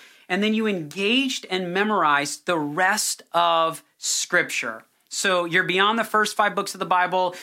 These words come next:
You're learning the rest of the text. And in many cases, you are memorizing as much as you possibly can.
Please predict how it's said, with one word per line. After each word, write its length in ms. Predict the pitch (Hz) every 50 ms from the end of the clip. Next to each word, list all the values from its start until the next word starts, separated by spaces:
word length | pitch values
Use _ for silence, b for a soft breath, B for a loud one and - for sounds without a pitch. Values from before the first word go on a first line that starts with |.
| B B
You're 160 | B 165 165 165
learning 280 | 175 185 190 190 190
the 100 | 175 165
rest 380 | 156 156 175 185 202 - - 208
of 80 | 196
the 80 | 196 190
text. 560 | 196 - 185 175 175 175 175 - - - - B B B B B B
And 200 | 185 185 185 180
in 200 | 170 175 175 180
many 280 | 185 190 220 240 247
cases, 600 | 233 240 - 196 175 170 165 - 190 175 156 147
you 140 | 160 180 185
are 160 | 190 185 180
memorizing 1300 | 175 170 165 165 165 175 190 196 202 214 208 208 196 185 165 156 160 165 156 151 - 165 165 165 175 165
as 200 | 165 165 147 151
much 440 | 151 156 160 175 185 202 208 214
as 160 | 214 190 165 190
you 80 | 190
possibly 560 | - - 180 175 175 - - 165 170 175 165
can. 460 | 147 - - 196 190 180 165 160 160